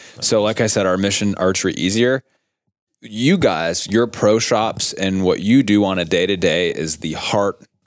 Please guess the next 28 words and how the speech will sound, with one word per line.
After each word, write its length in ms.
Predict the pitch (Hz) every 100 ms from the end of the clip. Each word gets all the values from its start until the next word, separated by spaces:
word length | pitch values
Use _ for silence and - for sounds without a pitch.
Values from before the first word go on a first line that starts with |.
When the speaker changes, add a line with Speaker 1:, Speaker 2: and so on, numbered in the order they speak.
| -
Speaker 2:
of 220 | 98 87
the 80 | 85
industry, 600 | - 90 90 - 65 - 76
Speaker 1:
Right. 100 | 76
Speaker 2:
right? 260 | 76 - - _ _ _ _ _ _ _ -
You 200 | 101 160
guys 300 | 156 113 104
need 160 | 101
to 60 | 87
focus 400 | - 92 90 -
on 160 | 78 85
making 320 | 95 - 87
customers 600 | 95 87 - 76 71 - - 139 - -
happy, 500 | - 110 - 107 104
customers 600 | - 107 - 104 101 98
making 360 | 95 98 87
memories, 720 | 90 101 101 98 95 92 -
Speaker 1:
Right. 60 | 104
Speaker 2:
making 320 | 104 101 92
range 280 | 95 98 90
Speaker 1:
Mm-hmm. 80 | 95
Speaker 2:
rats, 400 | 90 82 - 104
making 300 | 104 95 90
new 140 | 95
people 380 | - 98 - 80
in 60 |
Speaker 1:
Right. 60 | -
Speaker 2:
archery. 320 | 85 - 78